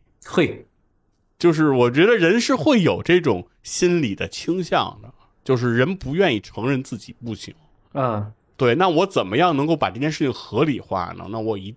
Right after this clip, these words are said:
Speaker 2: 定是被人所迫害。
Speaker 1: 迫害，嗨。
Speaker 2: 这样的话心里会舒服。我觉得这是大多数人的思维惯性。
Speaker 1: 嗯。
Speaker 2: 这也是大多数人无法取得成功的原因。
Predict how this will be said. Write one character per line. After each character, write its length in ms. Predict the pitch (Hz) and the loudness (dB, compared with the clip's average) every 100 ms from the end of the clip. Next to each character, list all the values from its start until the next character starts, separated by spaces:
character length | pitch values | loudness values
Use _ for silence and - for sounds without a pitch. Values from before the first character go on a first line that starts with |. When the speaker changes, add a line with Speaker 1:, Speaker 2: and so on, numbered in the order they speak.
| _ | _
Speaker 2:
定 320 | 277 269 226 | -2 2 2
是 160 | 131 110 | 0 -4
被 160 | 95 | -8
人 160 | 90 90 | -10 -10
所 180 | - - _ - | -16 -18 _ -12
迫 220 | - - | -8 -8
害。 240 | - 78 - - | -8 -12 -14 -6
Speaker 1:
迫 180 | - | 0
害， 320 | - - 92 - _ | 0 0 -6 -14 _
嗨。 340 | - 113 - _ _ _ _ | -8 -8 -10 _ _ _ _
Speaker 2:
这 200 | - 156 | 0 4
样 180 | 143 123 | 4 2
的 40 | |
话 160 | 107 113 | -2 -2
心 240 | 98 - | -2 -4
里 140 | 147 101 | -4 -4
会 180 | 95 92 | -6 -8
舒 380 | - - 151 | -8 -6 -4
服。 180 | 156 85 | -4 -6
我 80 | 101 | -2
觉 80 | 117 | -2
得 60 | |
这 160 | 175 254 | 0 0
是 240 | - 147 - _ _ _ _ - | 0 -2 -4 _ _ _ _ -4
大 240 | 185 151 | 0 0
多 200 | 127 165 | 2 2
数 240 | 175 170 131 | 2 2 2
人 280 | 92 90 | 0 -8
的 280 | 90 92 90 - _ _ _ _ _ | -4 -4 -4 -10 _ _ _ _ _
思 440 | - - 127 123 | -12 -10 -6 -4
维 180 | 110 92 | -4 -4
惯 260 | 92 98 95 | -4 -4 -4
性。 220 | - 104 - - - | -14 -20 -20 -20 -10
Speaker 1:
嗯。 280 | 180 175 139 | -2 0 0
Speaker 2:
这 180 | 110 139 | 2 2
也 200 | 104 87 | 2 -4
是 220 | - 107 | -8 -12
大 280 | 98 147 113 | -6 -4 -2
多 220 | 98 131 | -2 -2
数 220 | 127 127 98 | -2 -2 -4
人 320 | 90 90 95 _ _ _ | -6 -10 -12 _ _ _
无 240 | 90 95 | -10 -8
法 260 | 113 92 - - | -6 -6 -8 -12
取 200 | - 87 | -14 -12
得 200 | 87 92 | -8 -8
成 400 | - - 90 98 | -8 -14 -10 -6
功 200 | 107 104 | -6 -6
的 160 | 90 | -10
原 240 | 85 101 87 | -12 -16 -16
因。 320 | 87 95 | -16 -20